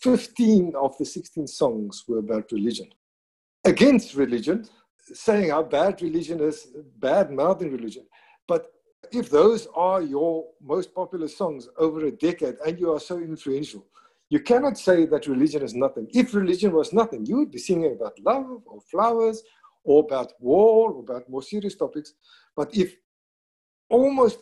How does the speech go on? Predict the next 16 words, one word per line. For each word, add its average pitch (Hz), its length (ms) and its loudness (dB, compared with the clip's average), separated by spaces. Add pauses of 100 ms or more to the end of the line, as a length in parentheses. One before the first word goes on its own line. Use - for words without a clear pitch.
every 208 320 -2
song 135 440 -6 (680)
is 170 180 -4
about 147 280 -6
religion, 143 420 -4 (240)
then 175 200 -2
religion 165 420 2
is - 100 -8
important 139 400 -4
to 101 100 -20
you. 92 100 -20 (380)
You 131 120 0
don't, 147 360 2
don't 139 220 -2
escape 127 280 0
that. 107 180 -14